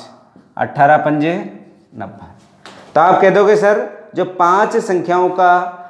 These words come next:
योग कितना आया, नब्बे आया।" अब कितनी संख्याओं का निकालेंगे, एक से हटा दी अपन ने, एक से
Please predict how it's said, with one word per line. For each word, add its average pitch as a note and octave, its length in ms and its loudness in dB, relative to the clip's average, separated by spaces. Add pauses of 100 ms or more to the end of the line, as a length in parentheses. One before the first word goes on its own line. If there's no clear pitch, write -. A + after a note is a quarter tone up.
(140)
योग C#3+ 400 -2
कितना F3 280 0
आया, F3+ 400 2 (640)
नब्बे C3+ 300 -2
आया।" F#3 440 2 (280)
अब E3 120 2
कितनी G#3+ 340 -6
संख्याओं A3+ 400 -2
का A#3 100 2
निकालेंगे, A3+ 460 0
एक G3+ 280 0
से A3+ 100 -2
हटा F#3 180 -2
दी G#3+ 160 -2
अपन A#3+ 220 -2
ने, B3 240 -4 (1300)
एक F#3 280 2
से G#3+ 460 0